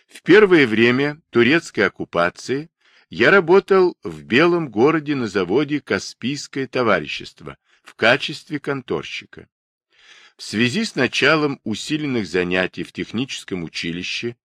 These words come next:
и необходимостью сдать некоторые переходные экзамены, я принужден был бросить службу. С февраля тысяча девятьсот девятнадцатого года по апрель тысяча девятьсот двадцатый год,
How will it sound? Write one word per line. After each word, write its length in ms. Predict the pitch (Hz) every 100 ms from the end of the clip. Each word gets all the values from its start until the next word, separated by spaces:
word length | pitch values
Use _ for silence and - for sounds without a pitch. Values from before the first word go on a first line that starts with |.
| _ _ _ -
и 140 | 113
необходимостью 1000 | 120 120 - 143 143 202 165 - - 95
сдать 400 | 76 90 127 - 98
некоторые 760 | 101 113 _ 98 90 82 76 _ _ _ _
переходные 880 | 117 120 123 - 151 117 117 107 - 117
экзамены, 760 | 87 78 90 82 87 110 160 _ _ _ _ _ _
я 280 | - 131 196
принужден 800 | 196 185 165 113 90 151 190 165
был 160 | 175
бросить 580 | 131 107 135 151 160 -
службу. 600 | - 98 82 69 73 - _ _ _ _ _ _ _ _ -
С 160 | -
февраля 520 | - 110 117 127 196
тысяча 380 | - 160 - 120
девятьсот 500 | 98 92 - 151 143
девятнадцатого 800 | 104 87 - 90 80 - 82 73
года 440 | 69 92 110 156 _ _ _ _
по 200 | - 107
апрель 380 | 101 - 151 135
тысяча 380 | - 107 - 92
девятьсот 520 | 82 85 - 107 85
двадцатый 680 | 78 85 - 90 78 - 98
год, 380 | 107 151 _